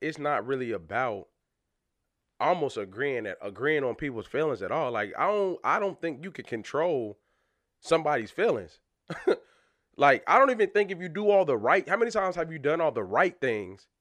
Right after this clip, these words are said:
and the feeling that you were trying to provoke or, or give someone, I shouldn't say provoke, provoke sounds so negative. Let me not say that.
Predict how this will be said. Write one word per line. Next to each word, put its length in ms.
and 160
the 80
feeling 420
that 200
you 60
were 100
trying 240
to 60
provoke 480
or, 180
or 220
give 280
someone, 440
I 60
shouldn't 200
say 100
provoke, 320
provoke 260
sounds 220
so 100
negative. 480
Let 100
me 60
not 180
say 180
that. 180